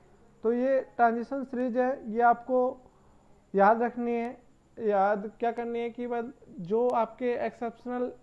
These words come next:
electronic conversations हैं, उनको आपको याद रखना है, ठीक है।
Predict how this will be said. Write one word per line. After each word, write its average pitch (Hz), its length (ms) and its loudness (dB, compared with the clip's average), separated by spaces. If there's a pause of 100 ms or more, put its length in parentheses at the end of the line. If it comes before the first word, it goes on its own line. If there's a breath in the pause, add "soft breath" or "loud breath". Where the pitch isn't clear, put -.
(120)
electronic 233 400 -6
conversations 233 600 -8
हैं, 233 260 -12 (200)
उनको 233 200 -2
आपको 240 260 2
याद 196 260 6
रखना 185 240 -4
है, 151 120 -8 (120)
ठीक 226 180 -4
है। 247 240 0